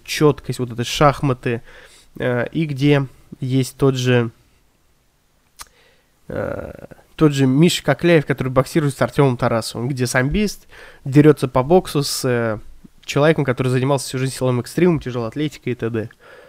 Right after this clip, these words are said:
Э, конечно, круто, что есть там опера, тот же Андре Бочелли, есть versus battle какой-нибудь,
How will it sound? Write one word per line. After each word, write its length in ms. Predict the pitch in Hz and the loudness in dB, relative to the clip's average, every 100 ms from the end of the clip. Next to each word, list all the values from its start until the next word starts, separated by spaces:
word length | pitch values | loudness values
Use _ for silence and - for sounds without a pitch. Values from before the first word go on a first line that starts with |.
| _ - | _ -8
Э, 400 | 120 107 104 101 - _ _ _ _ _ _ | -6 -4 -6 -10 -14 _ _ _ _ _ _
конечно, 380 | - 175 180 147 | 0 2 2 0
круто, 380 | - 170 160 120 | 2 4 4 -2
что 180 | - 127 | -2 0
есть 220 | 120 - | 0 -2
там 160 | 113 - | -8 4
опера, 540 | 175 175 151 135 127 - - | 6 6 4 0 -2 -6 -2
тот 180 | 131 | 0
же 80 | 123 | 0
Андре 220 | 120 123 | -2 -2
Бочелли, 480 | 120 117 - 175 143 | -2 -2 0 2 2
есть 340 | 120 131 131 - | 2 0 0 0
versus 420 | 131 123 - 120 | 2 2 -2 -2
battle 360 | 127 147 135 | 0 0 0
какой-нибудь, 680 | 117 113 - 113 110 - - | -4 -8 -8 -8 -8 -14 -20